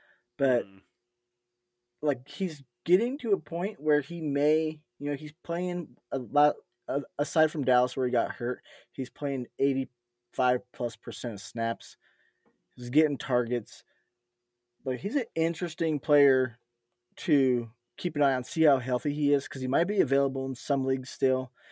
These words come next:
Speaker 1: If not, he, you maybe are stashing him on your bench. Like, he's getting close to being a weekly flex play if
Speaker 2: Yeah.
Speaker 1: he's back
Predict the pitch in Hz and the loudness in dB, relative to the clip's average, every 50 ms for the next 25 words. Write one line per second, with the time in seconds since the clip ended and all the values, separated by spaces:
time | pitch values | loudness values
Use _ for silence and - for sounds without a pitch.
0 | - _ _ 139 147 - - 147 147 143 139 147 139 - _ - 147 139 147 151 | -20 _ _ 2 2 2 4 2 2 4 2 0 -2 -4 _ -8 2 6 6 8
1 | 147 156 156 147 - - - 143 139 139 - - 156 143 139 135 135 123 123 117 | 8 8 6 6 4 4 6 8 8 8 6 2 -2 -2 -2 -2 -2 -4 -6 -6
2 | - 117 117 120 139 143 - - _ _ - - - _ _ - 123 123 117 - | -4 -4 -4 -4 -6 -10 -14 -20 _ _ -20 -20 -20 _ _ -6 -6 -6 -4 -4
3 | - 214 302 - - _ _ _ _ _ _ _ _ _ _ _ _ _ _ _ | -4 -4 -4 -6 -10 _ _ _ _ _ _ _ _ _ _ _ _ _ _ _
4 | 143 139 131 156 156 175 190 185 170 151 - - 147 147 151 170 180 - - - | -4 2 2 4 4 4 0 -2 -4 -8 -2 2 4 4 4 2 -2 -6 -2 -2
5 | 143 131 120 139 147 156 156 151 135 123 120 120 110 - _ _ _ - - _ | -2 0 2 2 2 4 4 2 0 -2 -4 -6 -10 -14 _ _ _ -20 -20 _
6 | _ _ _ _ _ _ _ _ _ - 139 127 120 139 135 - - 127 123 - | _ _ _ _ _ _ _ _ _ 0 2 4 6 6 4 4 0 -4 -4 -4
7 | - - 123 120 120 - - _ 107 95 87 95 95 - _ _ _ _ _ _ | -2 -2 -2 -2 -2 -4 -8 _ -8 -8 -8 -8 -12 -14 _ _ _ _ _ _
8 | _ _ _ _ _ _ _ _ _ _ - 147 135 135 190 254 120 110 120 127 | _ _ _ _ _ _ _ _ _ _ 0 2 2 2 0 -2 -4 -2 2 2
9 | 117 117 - | 2 2 0